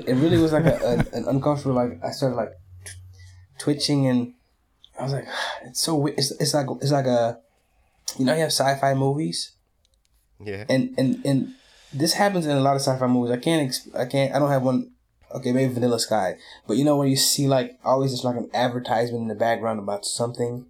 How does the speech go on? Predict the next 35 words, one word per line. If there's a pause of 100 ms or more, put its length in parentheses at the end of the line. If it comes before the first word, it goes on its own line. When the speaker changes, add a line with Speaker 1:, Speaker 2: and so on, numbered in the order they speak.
(500)
Speaker 1:
There's
that
one,
there's
that
Speaker 2:
<laughs>
Speaker 1:
one
company
that
dominates
the
world
and
they're,
like,
advertising (880)
all
the
time
everywhere. (520)
That's
what (760)
the
videos
they
had
looked
like,
and
when
they
were
speaking,
it
just